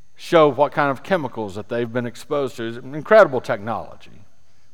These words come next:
There might be new things here and there, but beneath it all, the human experience has always been the same. There's nothing new really under the sun.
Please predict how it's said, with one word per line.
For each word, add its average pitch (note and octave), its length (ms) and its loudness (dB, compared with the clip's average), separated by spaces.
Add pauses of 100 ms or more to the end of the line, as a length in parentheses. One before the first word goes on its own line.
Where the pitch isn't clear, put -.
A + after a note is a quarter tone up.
(960)
There G#3 100 0
might F#3+ 200 10
be E3 80 6
new E3+ 220 8
things E3+ 400 4
here D#3+ 160 4
and C#3 120 0
there, D#3 400 6 (1120)
but D#3+ 140 8
beneath E3 340 4
it D#3+ 80 2
all, E3 240 6
the C3+ 120 2
human D#3 280 0
experience D#3 520 -2
has A#2+ 100 -6
always C3 380 4
been C#3+ 160 -4
the C3 80 -6
same. G#2 420 -6 (2250)
There's A#2+ 200 -4
nothing C#3 400 4
new G#2+ 200 -2
really F#2+ 300 -4
under F#2+ 200 -10
the F#2+ 80 -10
sun. E2 420 -14